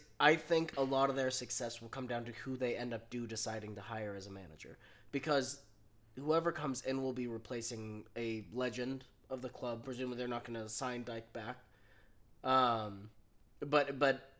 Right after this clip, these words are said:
it'll really come down to that for him because they have such, the players that they've recruited, Dyche has been there for so long that the players very much match the personality and play style of him.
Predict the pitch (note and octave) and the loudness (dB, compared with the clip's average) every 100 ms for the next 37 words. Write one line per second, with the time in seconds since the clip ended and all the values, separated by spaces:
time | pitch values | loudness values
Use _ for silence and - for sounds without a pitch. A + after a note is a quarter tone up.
0 | - - D3 C#3 C3+ D3+ D3 - B2+ A#2 | -12 4 6 6 6 6 6 4 -4 -4
1 | A#2+ A#2+ A#2 A#2 A#2+ A#2 A#2 C3 C3 D3 | 0 2 2 -4 -4 -4 -4 -4 -2 2
2 | D#3 D3+ - D#3+ D#3+ - - - - - | 4 4 2 0 0 -6 -10 -20 -12 4
3 | D#3+ - F3+ F#3 D#3+ D3 B2+ A2+ - D#3 | 4 8 8 8 6 2 2 -6 0 4
4 | C#3 B2 - - - C#3 D3+ C#3+ C#3 C#3 | 4 2 -10 -12 0 2 2 0 0 2
5 | C3 B2+ - D3 C#3+ B2+ A#2+ A#2+ B2+ D#3 | 0 -2 -4 0 0 0 -2 -2 -2 -2
6 | E3+ - - _ - - C#3 B2 C3 C3+ | -6 -14 -20 _ -4 6 6 6 -2 0
7 | E3 F3 D3+ B2+ - C#3 C#3 B2+ - A#2 | 6 6 6 4 2 4 4 2 -4 -4
8 | A#2 B2+ B2+ - - A#2 C3+ A#2+ A#2+ A#2 | 2 2 2 0 -6 -4 -2 -2 -2 0
9 | A#2 A#2 A2+ G#2+ A#2+ A2+ - A#2+ A2 G#2 | 0 0 -2 -4 -4 -2 -2 -2 -2 -4
10 | B2+ B2 D#3 | -6 -2 -4